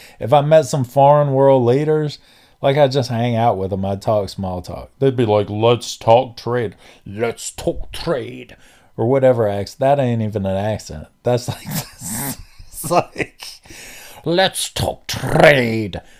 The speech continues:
What accent is that? Tell me. <laughs> What is that? It's like a troll with a lisp. But, uh, I'd be like, "No,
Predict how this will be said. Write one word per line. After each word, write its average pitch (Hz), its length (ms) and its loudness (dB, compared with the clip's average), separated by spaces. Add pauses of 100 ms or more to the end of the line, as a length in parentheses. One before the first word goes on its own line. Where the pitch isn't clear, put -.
(240)
What 175 160 2
accent 143 420 4
is 110 220 -2
that? 117 440 2
Tell 143 400 0 (440)
me. 131 160 2 (100)
<laughs> - 80 -20
What 170 300 -2
is 170 220 0
that? 80 400 -4 (440)
It's - 140 -10
like 202 160 0
a 139 60 4
troll 135 840 4 (720)
with 104 180 -2
a 113 60 2
lisp. 98 580 -2 (640)
But, 110 320 0
uh, 107 640 -2 (1120)
I'd 143 200 -2
be 165 120 2
like, 107 260 0
"No, 107 960 0